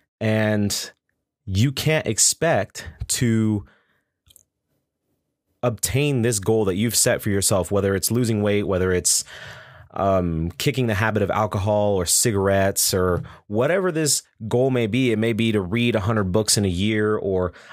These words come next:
I, I don't care what it is, but you're not gonna r-, obtain this goal if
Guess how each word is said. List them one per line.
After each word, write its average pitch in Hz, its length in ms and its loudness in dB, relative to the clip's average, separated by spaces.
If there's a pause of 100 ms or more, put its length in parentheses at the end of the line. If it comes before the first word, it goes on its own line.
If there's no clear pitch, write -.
I, 107 200 -2
I - 20 2
don't 214 80 0
care 170 180 -2
what 123 140 0
it 135 80 0
is, 95 160 0
but 104 140 -4
you're 139 100 0
not 208 160 -2
gonna 123 260 -2
r-, 87 200 -4 (480)
obtain 123 500 -2
this 131 180 0
goal 120 440 -2 (760)
if 147 480 -2